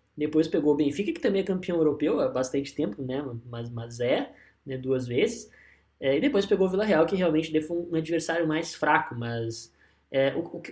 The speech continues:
a, o meu ponto é o seguinte: eu acho que essa vitória contra o City realmente ela é, foi uma prova de fogo muito boa pro Real Madrid,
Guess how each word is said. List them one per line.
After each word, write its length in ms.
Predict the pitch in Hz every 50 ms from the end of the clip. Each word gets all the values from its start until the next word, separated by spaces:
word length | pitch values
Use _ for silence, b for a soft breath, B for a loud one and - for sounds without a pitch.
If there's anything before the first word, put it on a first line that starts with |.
| -
a, 140 | - 202 - -
o 80 | 190
meu 180 | 202 233 254 254 247
ponto 260 | 214 220 254 254 254
é 40 | 220
o 20 |
seguinte: 400 | 214 - - 156 147 143 135 135
eu 80 | - 139
acho 140 | 160 170 -
que 40 | -
essa 140 | 214 -
vitória 340 | 208 190 190 - 190 220 233
contra 240 | 233 220 208 202 -
o 40 | 165
City 260 | - - 180 - 170
realmente 400 | 160 170 170 160 156 160 156 -
ela 180 | 156 147 143 135
é, 380 | 127 131 143 151 143 135 127
foi 140 | 131 - 143
uma 120 | 143 131
prova 220 | - 156 151 151 156
de 100 | 135 139
fogo 320 | 135 - 156 151 151 151
muito 240 | 147 156 175 175 196
boa 240 | 147 139 143 151 156
pro 120 | 151 151
Real 160 | 143 139 131
Madrid, 400 | 127 120 120 127 139 165 160 -